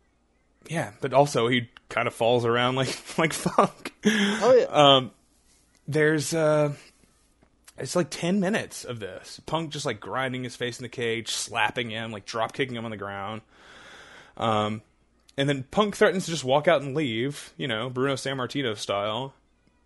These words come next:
Speaker 1: which is how this match probably should have ended. Um, and, uh,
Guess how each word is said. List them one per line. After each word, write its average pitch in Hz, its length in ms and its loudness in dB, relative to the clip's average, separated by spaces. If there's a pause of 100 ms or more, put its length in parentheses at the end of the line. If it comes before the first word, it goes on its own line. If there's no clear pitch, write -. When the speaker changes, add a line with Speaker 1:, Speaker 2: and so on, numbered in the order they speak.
(260)
Speaker 1:
which 123 200 -6
is 113 120 -8
how 117 280 0
this 113 180 -8
match 120 220 -10
probably 131 180 -2
should 143 180 -4
have 101 220 -10 (180)
ended. 104 360 -8 (840)
Um, 110 520 -2 (1300)
and, 123 320 -2
uh, 113 380 2